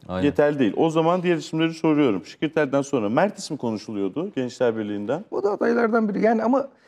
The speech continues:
Speaker 3: işte bak o şeyi tam karşılamıyor yani. Hani Şikirtel'den ya onun yerini
Speaker 2: Onun
Speaker 3: direkt
Speaker 2: ikamesi değil.
Speaker 3: doldurabilecek bir oyuncu değil yani. Alabilirsin rotasyona Mert'e.
Speaker 2: Yasir Subaşı ile ilgili bugün bir özel haberim vardı.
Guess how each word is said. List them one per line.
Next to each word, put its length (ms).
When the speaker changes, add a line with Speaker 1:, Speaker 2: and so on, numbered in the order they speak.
Speaker 3:
işte 240
bak 120
o 80
şeyi 240
tam 200
karşılamıyor 600
yani. 220
Hani 140
Şikirtel'den 680
ya 80
onun 280
yerini 200
Speaker 2:
Onun 80
Speaker 3:
direkt 120
Speaker 2:
ikamesi 240
değil. 140
Speaker 3:
doldurabilecek 760
bir 60
oyuncu 300
değil 160
yani. 280
Alabilirsin 520
rotasyona 500
Mert'e. 320
Speaker 2:
Yasir 340
Subaşı 420
ile 100
ilgili 240
bugün 240
bir 60
özel 220
haberim 340
vardı. 360